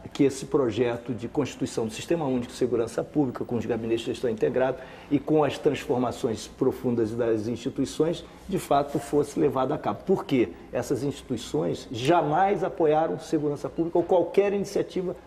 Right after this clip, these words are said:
nessa área em nenhum país. Mas essas instituições reconheceram que havia ali consistência,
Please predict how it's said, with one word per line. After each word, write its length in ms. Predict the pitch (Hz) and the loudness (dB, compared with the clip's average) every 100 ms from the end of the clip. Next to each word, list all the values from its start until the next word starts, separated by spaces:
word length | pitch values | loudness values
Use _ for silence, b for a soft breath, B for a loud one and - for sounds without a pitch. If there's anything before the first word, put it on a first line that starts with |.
| - | -2
nessa 340 | 156 156 143 | 0 0 2
área 220 | 156 185 - B B B 180 | 2 0 -8 B B B 4
em 120 | 202 | 6
nenhum 180 | 196 196 | 6 4
país. 560 | 202 175 170 - - - B B B - | 4 4 2 -4 -14 -18 B B B -8
Mas 260 | 151 143 156 | 0 2 4
essas 280 | 170 202 175 | 4 2 -2
instituições 440 | 170 - 165 160 | -4 0 2 4
reconheceram 720 | 170 170 190 190 - 151 156 | 2 2 4 4 4 4 4
que 100 | - | 2
havia 440 | 202 151 170 180 185 | 0 0 -2 2 2
ali 200 | 143 160 | 2 0
consistência, 800 | 160 151 - 165 151 - 160 | -2 -4 0 2 2 0 -2